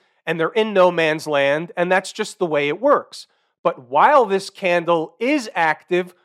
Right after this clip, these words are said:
we have to discuss it, we have to recognize it, and then we also have to look around the horn at other charts to see what they're telling us. This is the way the market works. This is the way you have to analyze the market, one step at a time.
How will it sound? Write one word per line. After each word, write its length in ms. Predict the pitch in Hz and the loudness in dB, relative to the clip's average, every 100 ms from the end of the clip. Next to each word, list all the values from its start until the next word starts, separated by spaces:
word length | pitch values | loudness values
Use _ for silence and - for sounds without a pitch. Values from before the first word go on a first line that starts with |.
| _ _ | _ _
we 100 | 160 | -2
have 240 | 185 190 | 0 0
to 100 | 185 | -2
discuss 560 | 156 156 - 165 160 - | -8 -8 -4 0 0 -2
it, 160 | 262 _ _ _ | -8 _ _ _
we 100 | 170 | -4
have 180 | 165 165 | -2 -2
to 120 | 156 | -8
recognize 840 | 127 120 175 262 277 196 156 147 151 | -10 0 2 2 -2 0 2 2 -2
it, 200 | 170 - _ _ - | -6 -8 _ _ -8
and 120 | 180 | -2
then 160 | 196 | 0
we 100 | 190 | 2
also 300 | 185 233 226 | 2 2 0
have 180 | 202 196 | -2 -2
to 80 | 185 | -2
look 220 | 170 190 | -4 -2
around 260 | 190 175 160 | 0 0 0
the 60 | 151 | -2
horn 500 | - 277 226 190 180 _ - | 0 2 4 2 -4 _ -6
at 180 | 175 - | -4 2
other 240 | 208 185 | 2 2
charts 480 | - 247 240 208 - | 0 2 4 2 -2
to 100 | 196 | -14
see 220 | - 202 | -10 -6
what 340 | 185 202 147 131 | -2 -4 -4 -2
they're 240 | 220 226 | 0 0
telling 400 | - 160 123 107 | 0 -2 -2 -8
us. 380 | 92 - - - _ | -16 -20 -20 -20 _
This 180 | - 190 | -10 -8
is 160 | 214 185 | -8 -2
the 100 | 202 | 2
way 180 | 190 180 | 4 2
the 100 | 165 | 4
market 420 | 190 254 - 233 | 4 4 2 2
works. 500 | 233 233 220 - - _ _ _ _ | 4 4 2 -10 -16 _ _ _ _
This 160 | 180 190 | -6 -6
is 140 | 160 | -6
the 80 | 165 | 0
way 140 | 170 | 0
you 140 | 165 160 | 0 0
have 240 | 170 160 | -2 -2
to 180 | - - | -4 -2
analyze 540 | 214 214 165 139 123 | 0 2 2 0 -4
the 120 | - 139 | -8 -6
market, 420 | 120 110 - - _ _ | -4 -4 -8 -20 _ _
one 180 | 160 180 | 0 0
step 340 | - 165 151 | -2 0 0
at 80 | 151 | -2
a 60 | 151 | -4
time. 380 | - 226 143 | 0 2 0